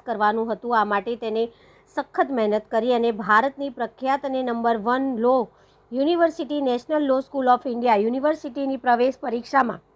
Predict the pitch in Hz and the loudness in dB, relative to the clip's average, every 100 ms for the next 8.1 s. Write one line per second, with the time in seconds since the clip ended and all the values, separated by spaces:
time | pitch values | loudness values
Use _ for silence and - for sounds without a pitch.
0 | _ _ _ _ _ _ _ _ _ - | _ _ _ _ _ _ _ _ _ -20
1 | - _ 285 311 320 427 330 349 349 269 | -20 _ 4 6 6 2 2 -2 0 0
2 | 233 220 214 214 170 - _ _ 269 285 | 2 2 0 0 -4 -8 _ _ 0 2
3 | 311 302 320 370 403 359 294 320 302 320 | 4 4 2 2 2 -2 -4 2 2 2
4 | 311 285 277 269 - 262 302 262 262 269 | -4 -2 2 0 2 2 2 0 -2 -2
5 | 269 285 277 240 320 - 311 294 294 - | -2 -4 -4 -2 -2 -4 -6 -6 -4 -2
6 | 269 - - 262 220 269 240 175 _ _ | -2 -2 -8 -6 -2 0 0 -4 _ _
7 | _ - 254 269 311 339 294 254 233 262 | _ 2 4 4 2 0 0 0 4 4